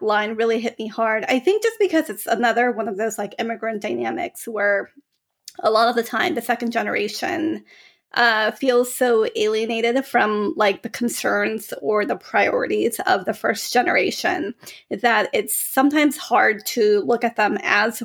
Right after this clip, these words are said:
role models. Like, of course, you can say, you can, like,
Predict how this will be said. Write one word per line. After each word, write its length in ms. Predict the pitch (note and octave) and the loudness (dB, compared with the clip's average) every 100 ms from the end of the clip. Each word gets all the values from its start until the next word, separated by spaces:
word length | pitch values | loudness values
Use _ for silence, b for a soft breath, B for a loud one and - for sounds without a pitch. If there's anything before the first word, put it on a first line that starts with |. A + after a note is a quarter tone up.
| B3+ | -8
role 220 | B3+ - | -4 -4
models. 540 | C#4+ - - - - | -2 -4 -4 -4 0
Like, 240 | A3+ A#3 - | 2 2 0
of 180 | B3+ - | -4 0
course, 220 | C4 B3+ | 0 0
you 80 | A#3+ | -4
can 160 | G#3+ | -6
say, 540 | G#3 G#3 G3+ G3 F#3+ - | -6 -2 0 0 -2 -4
you 140 | A#3 B3 | -4 -2
can, 240 | B3 - | 0 2
like, 300 | G3+ F#3+ _ | 0 -2 _